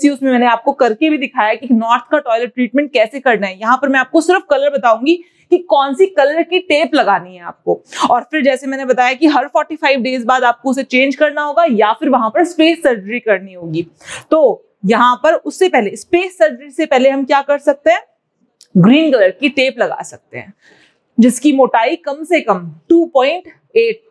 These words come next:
inches से ज्यादा की हो। ठीक है, तो इस तरह की आप tape use कर सकते हैं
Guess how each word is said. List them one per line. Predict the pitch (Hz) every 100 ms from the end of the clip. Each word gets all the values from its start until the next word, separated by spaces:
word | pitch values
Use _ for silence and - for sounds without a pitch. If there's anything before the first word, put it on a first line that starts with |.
| -
inches | 247 208 208 -
से | 359 453 - 180
ज्यादा | 170 180 147
की | - -
हो। | 175 - _ _ -
ठीक | 330 339
है, | 311
तो | 214 285
इस | 311
तरह | 294 254
की | 247 294
आप | 294 -
tape | 285 302
use | 294 285
कर | 262
सकते | 233 202 -
हैं | 277